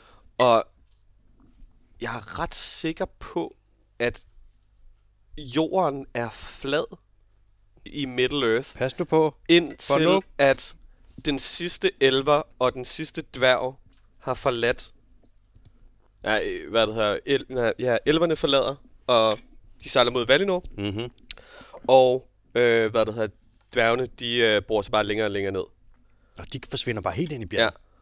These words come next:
Speaker 1: Og så er der vist noget med, at så på et tidspunkt, så snakker man om en flad jord, men en rund jord
Speaker 2: Mm.
Speaker 1: i, øh, i Tolkiens univers.
Speaker 2: Han var sgu ret vild, Tolkien der, altså.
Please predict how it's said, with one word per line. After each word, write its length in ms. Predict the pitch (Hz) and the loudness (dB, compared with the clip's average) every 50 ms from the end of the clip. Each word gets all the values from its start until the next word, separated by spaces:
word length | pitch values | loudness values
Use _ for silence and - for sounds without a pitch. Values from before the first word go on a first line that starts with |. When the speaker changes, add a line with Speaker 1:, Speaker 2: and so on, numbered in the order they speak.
| _ _ - | _ _ -6
Speaker 1:
Og 80 | 127 - | -4 0
så 100 | - 143 | 2 2
er 120 | 104 135 | 2 2
der 80 | 156 156 | 0 -2
vist 160 | 143 - - | -6 -4 -2
noget 180 | 139 135 135 131 | 0 0 0 0
med, 100 | 123 123 | 0 0
at 160 | - 127 120 | 0 -2 -6
så 80 | - 135 | -8 -8
på 100 | - 135 | -10 -10
et 60 | - | -8
tidspunkt, 340 | - 143 131 - 131 113 - | -8 -10 -6 -6 -6 -6 -6
så 60 | 131 | -8
snakker 320 | - - 131 120 123 135 | -4 0 0 0 0 0
man 160 | 127 117 113 | -2 -2 -2
om 100 | 104 107 | -2 -6
en 60 | 110 104 | -6 -8
flad 280 | - - 160 151 147 | -6 -2 -2 -2 -2
jord, 260 | 139 147 139 123 - | -2 -2 -4 -4 -4
men 120 | 123 131 120 | -4 -6 -6
en 100 | 117 113 | -6 -2
rund 220 | 113 123 127 - - | -2 -2 -2 -2 -4
jord 260 | 113 92 73 - - - - - - - - - _ - _ - | -6 -6 -6 -10 -12 -18 -20 -20 -20 -20 -20 -20 _ -20 _ -16
Speaker 2:
Mm. 500 | - 104 117 147 170 180 165 151 131 196 | -14 -14 -14 -14 -14 -14 -14 -12 -10 -10
Speaker 1:
i, 140 | 131 123 117 | -8 -6 -4
øh, 340 | 113 107 104 98 95 92 82 92 95 98 - - | -2 -2 -2 -2 -2 -4 -6 -8 -14 -16 -18 -16
i 40 | - | -14
Tolkiens 600 | - - 123 104 - - 127 107 113 - - - - | -4 -2 -2 -2 -2 -6 -10 -10 -10 -12 -14 -10 -8
univers. 440 | 110 113 107 98 98 117 - - _ - - - - - - - - - - - | -6 -4 -2 -2 -4 -4 -8 -14 _ -20 -20 -20 -20 -20 -20 -20 -20 -20 -20 -20
Speaker 2:
Han 180 | - 78 76 73 | -18 -18 -18 -14
var 60 | 73 | -14
sgu 180 | - - - 78 | -14 -14 -12 -8
ret 260 | 85 92 117 - - | -6 -6 -6 -4 -4
vild, 180 | 147 147 143 | -6 -6 -4
Tolkien 380 | - 143 127 127 135 151 143 131 | -6 -6 -6 -6 -8 -10 -10 -10
der, 160 | 131 - 110 | -10 -10 -10
altså. 220 | 107 - - 120 | -10 -8 -8 -8